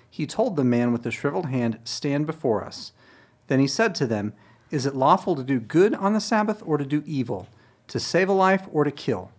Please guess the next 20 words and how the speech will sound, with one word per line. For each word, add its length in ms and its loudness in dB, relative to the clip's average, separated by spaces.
But 120 -4
they 100 2
were 100 0
silent. 600 -2
After 240 -2
looking 460 0
around 480 2
at 180 -6
them 200 2
with 220 -2
anger, 540 0
he 140 -2
was 140 -2
grieved 480 -2
at 140 -8
the 80 -4
hardness 400 0
of 80 -6
their 140 -2
hearts 440 -10